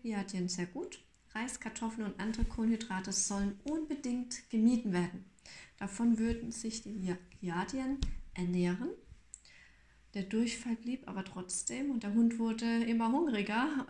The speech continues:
<laughs> und unruhiger und suchte ständig nach etwas Fressbarem und auch draußen. Und wenn,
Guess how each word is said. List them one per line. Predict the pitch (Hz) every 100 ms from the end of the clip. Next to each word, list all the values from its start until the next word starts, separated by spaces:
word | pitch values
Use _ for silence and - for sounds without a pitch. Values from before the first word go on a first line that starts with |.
| 240
<laughs> | 269 -
und | 233 226
unruhiger | 294 311 233 220 220 240 220
und | 220
suchte | 247 254 233
ständig | - 226 214 220
nach | 185 185 - - - -
etwas | 190 180 180 -
Fressbarem | - 285 - - 254 254 254 254 254 247 -
und | 190
auch | -
draußen. | - 202 233 233 - 226 226 233 - -
Und | 190 190
wenn, | 202